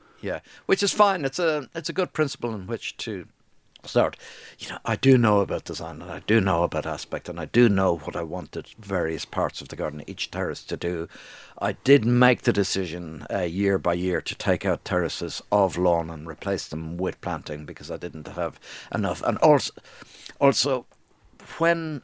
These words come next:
a lawn isn't looked after, a garden can look very untidy. I just wanted more plants, and I wanted not to feel that guilt. So I can look down on the jungle now and just be amazed at the plants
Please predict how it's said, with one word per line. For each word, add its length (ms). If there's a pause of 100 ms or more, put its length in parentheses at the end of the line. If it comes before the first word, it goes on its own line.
a 80
lawn 600 (220)
isn't 540
looked 280
after, 520 (440)
a 160
garden 380
can 220
look 160
very 220
untidy. 560 (400)
I 160
just 240
wanted 260 (140)
more 220
plants, 480 (800)
and 520 (100)
I 120
wanted 540
not 320
to 60
feel 320
that 300
guilt. 380 (100)
So 420
I 120
can 200
look 160
down 240
on 100
the 80
jungle 340
now 180
and 120
just 420
be 120
amazed 440
at 80
the 80
plants 360